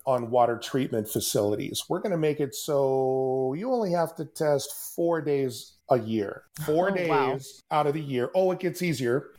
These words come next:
Speaker 1: Then if, let's say, here's eighty, let's say this is the level of eighty. Let's say one test score was one fifty, another one was one twenty, and then another one was zero,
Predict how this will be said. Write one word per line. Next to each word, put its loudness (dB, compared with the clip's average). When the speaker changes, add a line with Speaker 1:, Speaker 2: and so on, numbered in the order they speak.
Speaker 1:
Then 0
if, 0
let's 2
say, 0
here's 0
eighty, 0
let's 0
say 2
this -4
is -2
the -2
level 2
of -2
eighty. -2
Let's -2
say 2
one 0
test -2
score 0
was -4
one 0
fifty, 0
another 0
one 0
was -2
one 0
twenty, 0
and -2
then 0
another 2
one 0
was -2
zero, -2